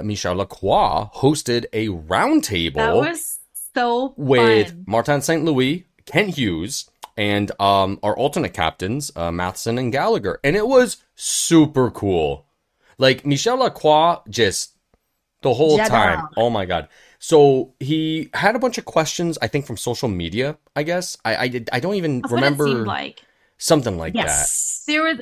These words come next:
Speaker 2: there was something, there was a, like, a tweet or something the other day that
Speaker 1: Oh,
Speaker 2: said,
Speaker 1: was
Speaker 2: "Ask
Speaker 1: there?
Speaker 2: your question." Yeah, there was a, it, I think it was over the weekend, like, maybe,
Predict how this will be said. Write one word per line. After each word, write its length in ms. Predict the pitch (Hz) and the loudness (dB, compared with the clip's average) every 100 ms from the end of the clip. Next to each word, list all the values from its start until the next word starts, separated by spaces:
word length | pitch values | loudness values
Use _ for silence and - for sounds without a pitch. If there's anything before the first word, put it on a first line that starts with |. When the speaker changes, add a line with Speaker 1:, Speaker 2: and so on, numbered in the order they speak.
| - | -6
Speaker 2:
there 180 | 311 330 | -2 0
was 140 | 330 | 0
something, 380 | 349 339 381 269 | -2 -4 -6 -4
there 100 | 302 | -6
was 100 | 277 | -6
a, 80 | 294 | -8
like, 140 | 269 247 | -8 -8
a 60 | |
tweet 320 | 226 - 320 339 | -10 -8 -8 -8
or 80 | |
something 340 | 285 302 277 254 | -8 -8 -8 -8
the 80 | 240 | -8
other 180 | 226 | -8
day 300 | 220 214 208 | -8 -6 -6
that 140 | 208 214 | -8 -12
Speaker 1:
Oh, 60 | - | -6
Speaker 2:
said, 300 | 226 220 190 | -4 -4 -6
Speaker 1:
was 200 | 147 - | -10 -6
Speaker 2:
"Ask 280 | 233 226 - | -6 -8 -10
Speaker 1:
there? 60 | |
Speaker 2:
your 40 | 220 | -16
question." 420 | - 202 - - | -14 -16 -16 -14
Yeah, 140 | 254 277 | -6 -2
there 100 | 294 | -2
was 160 | 285 | -2
a, 60 | 294 - _ 262 | -4 -12 _ -10
it, 180 | 262 - | -10 -8
I 100 | 247 | -4
think 180 | 269 294 | -4 -4
it 80 | |
was 140 | 285 269 | -6 -6
over 220 | 254 262 | -8 -8
the 100 | 240 | -10
weekend, 340 | 233 226 240 | -10 -8 -8
like, 120 | 233 220 | -8 -10
maybe, 280 | 226 240 | -8 -10